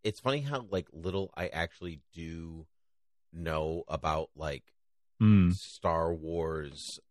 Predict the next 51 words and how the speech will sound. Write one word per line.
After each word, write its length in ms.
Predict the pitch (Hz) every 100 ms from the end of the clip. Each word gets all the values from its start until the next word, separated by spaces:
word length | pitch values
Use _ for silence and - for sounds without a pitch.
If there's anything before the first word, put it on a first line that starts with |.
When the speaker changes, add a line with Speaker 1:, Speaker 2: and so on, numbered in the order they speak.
| -
Speaker 1:
um, 640 | 76 73 69 65 60 57 67 _ _ _ _ _ _ _ _ _ _ _ _ _ _ _ _ _ _
uh, 380 | 80 78 69 62 - -
I 40 |
guess, 200 | 82 92
like, 100 | 98 - _ -
how 180 | 90 90
many 260 | 92 92 80
I, 100 | 78
like, 180 | 80 73
do 200 | - 82
know 280 | 80 76 76
about 260 | 71 76 - _ -
Star 200 | - 80
Wars, 180 | 78 - _ -
like, 240 | 80 - _ _ -
aliens. 540 | 117 113 135 175 160
Speaker 2:
Yeah. 240 | 87 76 76
Speaker 1:
I 40 | 139
think 140 | 190
that 60 | 214
about 140 | 180
with 100 | 131
almost 240 | 120 104 -
any 200 | 98 104
sci-fi, 500 | 107 120 117 - 120
like, 140 | 113
if 60 | 90
I 60 | 98
read 180 | 104
a 40 | 98
Star 220 | - 95
Wars 180 | 95 87
book 400 | - 90 90 85
or 60 | 78
a 40 |
Star 180 | - 80
Trek 220 | - 90
book 220 | 92 87 82
or 60 |
anything, 200 | 82 90 87
I'm 100 | 85
like, 160 | 80
and 100 | 90
they'll, 100 | 104 110
like, 140 | 123 101
say 240 | 110 107
an 80 | 87
alien 360 | 95 85 78
species, 220 | 73 85 78
I'm 60 |
like, 160 | 76 76